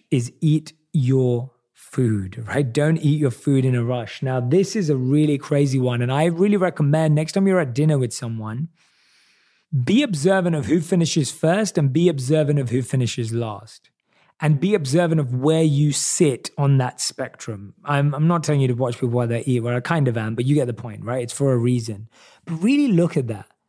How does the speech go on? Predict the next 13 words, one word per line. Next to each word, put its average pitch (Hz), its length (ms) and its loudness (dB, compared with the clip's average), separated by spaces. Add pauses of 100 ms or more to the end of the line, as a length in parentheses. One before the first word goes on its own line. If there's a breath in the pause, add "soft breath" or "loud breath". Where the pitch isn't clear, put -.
(440)
because 175 260 0
you'll 302 160 2
find 175 480 0
that 143 140 -4
sometimes 185 640 -4
you, 220 420 -8 (140)
I, 190 200 0
and 196 180 0
I 220 100 2
realized 214 380 2
this 151 160 -4
in 143 60 2
myself, 135 640 -2